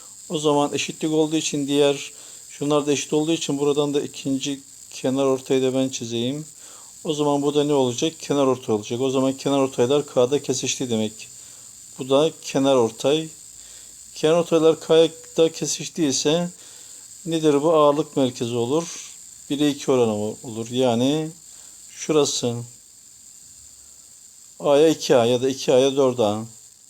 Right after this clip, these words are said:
İki A'ya ne olur? Dört A. Aynı şeyi diğer tarafta yapalım.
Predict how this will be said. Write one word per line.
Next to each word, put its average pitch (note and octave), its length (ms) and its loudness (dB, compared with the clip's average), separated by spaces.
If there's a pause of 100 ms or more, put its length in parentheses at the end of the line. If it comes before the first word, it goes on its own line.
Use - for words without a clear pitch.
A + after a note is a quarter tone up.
İki - 340 -6
A'ya A#2 240 2
ne B2+ 120 -2
olur? C3 300 -2
Dört A#2 280 0
A. G#2+ 220 -4 (2500)
Aynı F#3 240 4
şeyi F#3 280 4
diğer F3+ 220 6
tarafta F3 340 0
yapalım. D#3 520 2